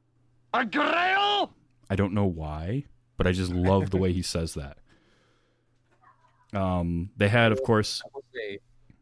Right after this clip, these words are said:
Speaker 3: uh, John, uh, going into this, John Cleese, I mean, I've, I've always loved everything else he's been in,
Speaker 2: Mm-hmm.
Speaker 3: so I knew I was gonna at least like his bits, and, and, uh, yeah, he was definitely,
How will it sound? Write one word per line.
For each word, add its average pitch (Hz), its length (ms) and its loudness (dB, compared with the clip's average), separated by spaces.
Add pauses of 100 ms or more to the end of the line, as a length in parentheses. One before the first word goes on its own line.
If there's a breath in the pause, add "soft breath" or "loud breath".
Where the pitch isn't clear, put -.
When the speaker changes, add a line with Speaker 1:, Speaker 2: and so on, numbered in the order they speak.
(380)
Speaker 3:
uh, 92 260 -2 (220)
John, 113 260 -4
uh, - 120 -14 (120)
going 120 220 4
into 98 180 4
this, 87 180 -2
John 92 220 0
Cleese, - 460 -2
I 104 60 -6
mean, 92 120 -4
I've, 95 180 -2 (100)
I've 101 120 -2
always 101 220 2
loved 95 180 -2
everything 92 300 -6
else 92 200 -2
he's 104 140 -4
been 107 200 -2
in, 110 180 -4 (220)
Speaker 2:
Mm-hmm. 110 160 6 (100)
Speaker 3:
so 95 160 2
I 90 80 4
knew 92 140 0
I 87 80 0
was 87 80 -4
gonna - 280 -14
at 73 60 -12
least 87 220 -8
like 85 180 0
his 85 180 -4
bits, 82 300 -4
and, 78 160 -6
and, 80 320 -10
uh, 76 320 -6
yeah, 65 180 -8
he - 120 -14
was 82 80 -10
definitely, 82 500 -6